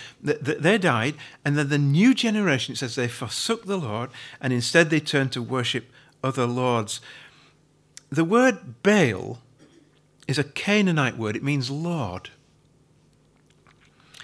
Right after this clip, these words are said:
And so idols are, if you like, mini lords,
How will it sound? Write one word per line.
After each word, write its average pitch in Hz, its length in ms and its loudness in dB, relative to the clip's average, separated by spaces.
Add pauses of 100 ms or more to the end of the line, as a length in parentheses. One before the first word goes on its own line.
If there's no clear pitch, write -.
(600)
And 156 120 4
so 190 300 8 (460)
idols 143 880 0 (480)
are, 151 340 4
if 156 160 -6
you 185 80 2
like, 135 220 0
mini 151 640 0
lords, 131 720 -6